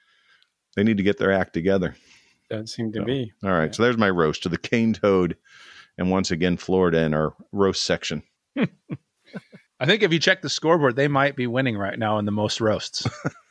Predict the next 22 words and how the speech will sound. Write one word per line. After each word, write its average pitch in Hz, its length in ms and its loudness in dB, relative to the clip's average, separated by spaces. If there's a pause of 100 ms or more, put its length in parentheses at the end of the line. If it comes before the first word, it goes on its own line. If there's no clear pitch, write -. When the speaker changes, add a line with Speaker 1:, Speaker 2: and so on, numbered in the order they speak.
Speaker 3:
<laughs> - 500 -20
Speaker 2:
I 113 120 0
think 110 220 -4
they 107 160 2
are, 107 220 0
yeah. 104 280 -4
Speaker 3:
Yeah, 120 160 2
I'd 110 120 -2
have 127 140 2
to 135 80 -6
go 131 120 4
and 120 100 0
check 127 180 0
the 110 60 -10
scoreboard 120 500 2
Speaker 2:
Have 107 120 -6
Speaker 3:
and 110 100 -2
Speaker 2:
to 117 60 0
check 127 60 4
Speaker 3:
see. 139 60 2
Speaker 2:
the 123 80 0
stats. 107 220 2